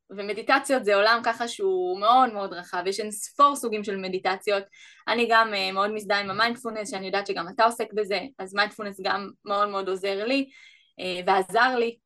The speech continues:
אז אני גם, אה, מתרגלת על בסיס, אה, יומי. מה עוד, איזה עוד טיפ אני יכולה לתת? אה, אני מאוד מאוד, אה, עוסקת בללמוד, משהו בלמידה מש-, משמר את ה-, את התודעה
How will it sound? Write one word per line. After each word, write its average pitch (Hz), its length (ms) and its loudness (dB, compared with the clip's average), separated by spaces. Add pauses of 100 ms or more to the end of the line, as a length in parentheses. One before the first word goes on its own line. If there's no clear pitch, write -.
(120)
אז 196 140 -10
אני 190 160 -10
גם, 202 160 2
אה, 196 200 -2
מתרגלת 196 580 -2
על 175 140 -6
בסיס, - 380 -8 (340)
אה, 180 60 -14 (380)
יומי. 196 460 -4 (600)
מה 214 340 0
עוד, 214 300 4
איזה 208 180 -2
עוד 202 100 -4
טיפ 202 200 -8
אני 196 140 -8
יכולה 190 360 -2
לתת? 240 380 -2 (380)
אה, 220 280 -4
אני 311 380 2
מאוד 247 260 4
מאוד, 254 300 -2
אה, 180 360 -4
עוסקת 233 380 -4
בללמוד, 185 540 -2 (560)
משהו 277 280 4
בלמידה 196 600 2
מש-, - 300 -4 (360)
משמר 208 520 -4
את 277 120 -8
ה-, 180 380 -2
את 196 100 -10
התודעה 196 440 2